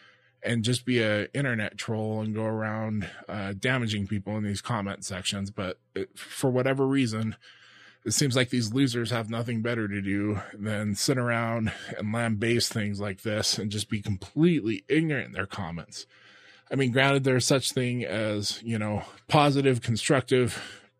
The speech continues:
criticism of things and, and having an intellectual debate. And then there's just going mercilessly after individuals and <laughs> posting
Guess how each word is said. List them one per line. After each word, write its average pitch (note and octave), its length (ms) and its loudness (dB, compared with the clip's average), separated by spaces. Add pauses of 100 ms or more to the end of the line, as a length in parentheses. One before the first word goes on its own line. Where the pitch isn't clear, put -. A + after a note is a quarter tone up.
(280)
criticism A2+ 720 6
of F#2 100 -4
things F#2+ 480 -4 (720)
and, A2 400 2
and G#2+ 180 2
having A#2+ 520 2
an A#2 100 0
intellectual B2 640 2
debate. G2 520 0 (640)
And B2+ 200 2
then B2+ 160 6
there's A2 360 4
just - 460 0
going B2+ 520 2 (480)
mercilessly C3+ 680 8
after A2 340 2
individuals G#2 840 0 (240)
and A2+ 260 0
<laughs> - 0 -
posting A#2 640 2